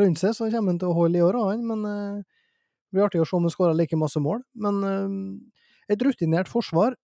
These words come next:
eh, men, men hvis de holder seg skadefri, spesielt den Petter da, er viktig, hvis, hvis de mister han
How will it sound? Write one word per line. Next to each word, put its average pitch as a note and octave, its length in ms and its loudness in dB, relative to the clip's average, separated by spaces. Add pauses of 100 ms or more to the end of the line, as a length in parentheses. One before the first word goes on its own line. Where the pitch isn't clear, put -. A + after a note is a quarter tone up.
(600)
eh, G3+ 160 -2
men, G3 380 -4
men F3+ 200 -4 (140)
hvis F#3 240 -6
de F3+ 80 0
holder E3 220 -2
seg D3+ 80 -6
skadefri, D3 500 -2
spesielt D#3+ 400 -4
den E3 140 -2
Petter D3 260 -4
da, F3+ 140 -2
er F3+ 100 -4
viktig, D3+ 300 -2 (380)
hvis, - 240 -8
hvis E3+ 180 -4
de E3+ 100 -2
mister - 300 -6
han F3+ 180 0